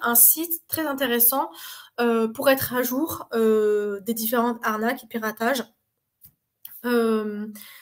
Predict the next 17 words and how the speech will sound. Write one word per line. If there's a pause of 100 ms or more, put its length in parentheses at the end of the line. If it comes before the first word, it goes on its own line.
(200)
qui,
euh,
qui
peut
être,
euh, (1040)
qui
sont
à
jour, (540)
qui
ont
vu
le
jour
plutôt. (800)
Et,